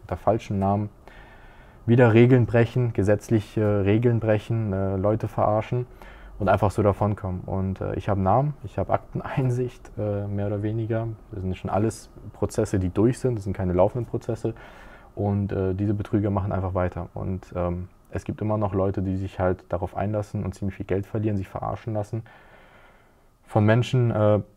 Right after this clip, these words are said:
die einfach nichts nachzuweisen haben, absolut nichts nachzuweisen haben. Deswegen pass bitte gut auf, was du machst,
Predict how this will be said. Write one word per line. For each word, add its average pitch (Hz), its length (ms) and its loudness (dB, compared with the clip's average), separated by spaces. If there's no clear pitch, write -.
die - 80 0
einfach 104 180 2
nichts 104 180 2
nachzuweisen 85 560 0
haben, 87 160 -4
absolut - 400 -2
nichts 101 360 0
nachzuweisen 87 600 -2
haben. 95 280 0
Deswegen 98 440 0
pass 98 200 -2
bitte 98 180 -2
gut 95 140 0
auf, 117 280 0
was 110 200 0
du 110 80 -4
machst, 107 420 -4